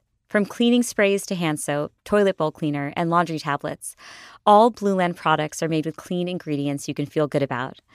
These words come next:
Blue Land has a special offer for listeners.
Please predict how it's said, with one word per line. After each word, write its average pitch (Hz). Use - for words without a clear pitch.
Blue 233
Land 262
has 220
a 190
special 185
offer 165
for 175
listeners. 147